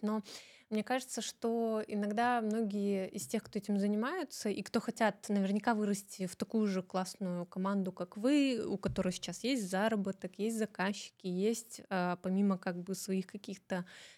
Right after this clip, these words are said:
личных, э, проектов, ну, действительно, очень внушительные, авторитетные, а, проекты. А, к чему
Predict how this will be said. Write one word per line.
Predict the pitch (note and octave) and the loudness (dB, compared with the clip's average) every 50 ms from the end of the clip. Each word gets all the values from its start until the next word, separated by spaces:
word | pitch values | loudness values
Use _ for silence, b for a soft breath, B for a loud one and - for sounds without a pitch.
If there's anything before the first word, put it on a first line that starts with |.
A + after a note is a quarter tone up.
| B - | B -2
личных, | G3 F#3+ F#3+ - - G#3 G3 G3+ - | -2 -2 0 0 0 0 0 -2 0
э, | A3 G3+ F#3+ F#3 | 0 2 2 2
проектов, | F#3 F#3+ G3+ G3 G3 G3 - - - - F3+ F3+ - - - - - | 0 0 2 2 2 2 0 -4 -8 -8 -8 -8 -10 -16 -14 -8 -2
ну, | - A3+ B3+ C4 | 0 2 4 4
действительно, | G#3+ G3 - - - C#4 - - C#4 B3+ A#3+ A3 G#3 F#3+ F#3 F3+ F3+ F3+ F#3+ - - - | 2 2 -2 -2 -4 -4 -2 0 0 2 2 2 2 2 0 0 0 -2 -2 -4 -4 -4
очень | A3 G3+ G#3 - - A3 G3+ F#3+ F3+ | -4 -4 -4 -2 0 0 0 2 2
внушительные, | F3 F#3 F#3+ - - B3+ B3 - A#3 G#3 G3 F#3 F3+ F3+ F3+ F3 | 2 0 0 0 -2 -2 -2 0 0 0 2 2 0 0 0 0
авторитетные, | F3 - - - F#3+ F#3 - - A#3 A#3 - - A3+ G#3 G3 G3+ B B B B B B B B | -2 -4 -6 -4 -4 -2 0 0 -2 -2 0 0 0 0 0 -2 B B B B B B B B
а, | - G3+ F#3+ F3+ | 0 0 0 0
проекты. | F#3 - G3+ G3 G3 F#3+ - - - G3 G3 B B B B B B B - | 2 2 4 4 4 2 0 -2 -6 -6 -6 B B B B B B B -8
А, | A3 F#3 F3+ - - - - | -6 -6 -8 -10 -14 -20 -10
к | - | -4
чему | - - - B3 C4 D4+ D#4 D4+ C#4+ C4 - - | -2 0 2 2 2 2 4 4 4 4 2 0